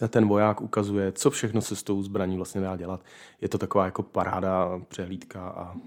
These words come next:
mm, já sám jsem to měl docela hodně rád. Tohle mě fakt bavilo, no. Házet si s tou puškou a dělat s ní nějaký jiný věci, tak to je docela zábava. Koho by to nebavilo?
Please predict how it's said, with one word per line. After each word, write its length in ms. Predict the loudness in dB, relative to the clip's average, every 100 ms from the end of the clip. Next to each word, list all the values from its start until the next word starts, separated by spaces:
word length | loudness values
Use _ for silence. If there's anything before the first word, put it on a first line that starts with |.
| -16 -8
mm, 380 | -6 -4 -8 -12 _ 0
já 180 | 2 4
sám 200 | 2 0
jsem 160 | -2
to 120 | -2
měl 160 | -2 0
docela 320 | -2 -2 0
hodně 200 | 0 -4
rád. 300 | -6 -8 -12 -18 _ _ _
Tohle 220 | -4 0
mě 120 | 0 2
fakt 160 | 0
bavilo, 340 | -2 -10 -12 -16
no. 180 | -18 -18 _ 0
Házet 320 | 4 4 4
si 100 | 2
s 60 |
tou 120 | 2 2
puškou 580 | 0 -2 4 4 4
a 120 | 2 -6 -6
dělat 260 | 0 0 0
s 100 | 0
ní 80 | 2
nějaký 280 | 0 0
jiný 160 | 0 2
věci, 300 | 0 0 -2
tak 160 | -2 -8 0
to 100 | 0
je 80 |
docela 280 | 2 0 2
zábava. 340 | 2 4 2 2 -8 -20 -18 -20 -20 _ _ _ _ _ _ 2
Koho 160 | 4
by 80 | 4
to 100 | 4
nebavilo? 420 | 4 4 2 -2